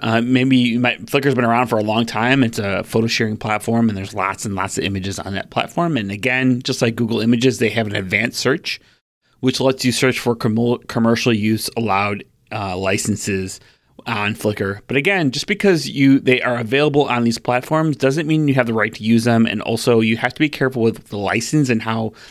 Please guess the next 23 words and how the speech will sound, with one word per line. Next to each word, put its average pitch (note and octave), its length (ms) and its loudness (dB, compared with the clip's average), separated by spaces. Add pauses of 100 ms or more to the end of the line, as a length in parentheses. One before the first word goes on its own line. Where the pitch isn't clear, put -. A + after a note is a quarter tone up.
the - 120 -2
attribution G2+ 600 -2
system - 320 -6
works. - 240 -6
So A2+ 80 -4
be A#2+ 140 0
sure D3 340 0 (320)
to C3 100 -10
read C#3 220 0
up D3+ 160 0
on D3 120 2
this C#3 200 -2
and G#2+ 100 -2
know A2 360 0 (280)
if B2+ 140 -2
you're A#2+ 80 0
going D#3 260 2
to C3+ 100 -6
use C#3+ 380 4
sources C3 460 2
from A#2+ 260 2
Wikimedia, A#2 720 2
Google, A2 500 -2